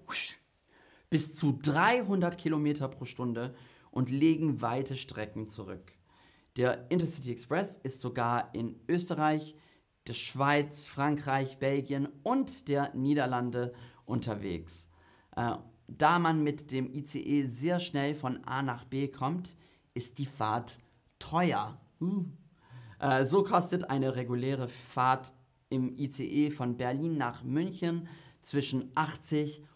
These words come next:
und hundertvierzig Euro. Uff. So ein bisschen teuer ist es schon. Äh, der Intercity I C hält im Gegensatz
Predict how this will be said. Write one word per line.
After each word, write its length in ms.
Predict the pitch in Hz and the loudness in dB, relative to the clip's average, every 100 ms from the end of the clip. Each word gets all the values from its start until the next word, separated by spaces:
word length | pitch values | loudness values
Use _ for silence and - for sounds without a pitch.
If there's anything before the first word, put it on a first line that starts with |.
| _ | _
und 480 | - 147 147 143 - | 4 6 6 4 2
hundertvierzig 1000 | 165 185 180 180 190 185 180 165 151 - | 4 6 6 4 6 6 6 2 0 0
Euro. 640 | 147 160 143 127 117 113 - | 2 4 4 2 0 -4 0
Uff. 200 | 320 392 - - - _ _ _ _ _ _ _ | 4 4 2 -12 -20 _ _ _ _ _ _ _
So 160 | - 117 | -14 -8
ein 40 | |
bisschen 260 | 135 143 143 | -6 -2 -2
teuer 280 | 131 123 - | 0 -2 -2
ist 140 | - | -6
es 100 | 113 | -10
schon. 360 | - 101 92 - - _ _ _ _ _ _ _ _ _ _ _ - | -8 -6 -6 -8 -14 _ _ _ _ _ _ _ _ _ _ _ -4
Äh, 380 | 123 123 123 - - - _ _ _ _ _ _ - | 0 0 0 -4 -10 -20 _ _ _ _ _ _ 0
der 360 | 131 - - - _ | 2 2 -2 -18 _
Intercity 880 | - 269 269 185 160 - 143 196 - - _ _ _ | 0 2 4 2 0 0 0 0 -4 -16 _ _ _
I 140 | 147 143 | -4 -4
C 460 | - 220 180 - - - _ _ | -2 4 4 2 -6 -20 _ _
hält 320 | 147 151 151 | 4 6 4
im 200 | - 147 | 2 2
Gegensatz 880 | 151 190 190 180 143 135 - - - | 4 2 2 -2 -2 -4 -6 -18 -18